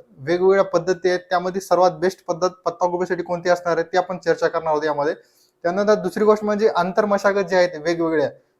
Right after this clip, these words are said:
माती लावणे असो किंवा तण नियंत्रण असो, रासायनिक पद्धतीने आणि वेगवेगळ्या पद्धतीने जे तण नियंत्रण करायचे आपल्याला ते पण आपण या व्हिडिओमध्ये सांगणार आहोत.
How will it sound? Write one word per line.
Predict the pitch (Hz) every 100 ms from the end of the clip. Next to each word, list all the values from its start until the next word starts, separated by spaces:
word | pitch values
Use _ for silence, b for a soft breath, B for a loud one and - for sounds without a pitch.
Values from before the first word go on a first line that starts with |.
| -
माती | 151 156 185
लावणे | 175 175
असो | 170 165 165
किंवा | 175
तण | 170 185 180
नियंत्रण | 180 170 175 165
असो, | 151 170 185 _ _ _ -
रासायनिक | 139 151 190 196 196
पद्धतीने | 202 202 202 196 233 240 -
आणि | 156 175 202
वेगवेगळ्या | 165 180 180 196
पद्धतीने | 196 185 190 190
जे | 190 202 202
तण | 196
नियंत्रण | 196 190 196
करायचे | 185 185 180 185
आपल्याला | 175 165 170
ते | - 190
पण | 196 190
आपण | 190
या | 190
व्हिडिओमध्ये | 175 180 180 180
सांगणार | 170 165 165
आहोत. | 156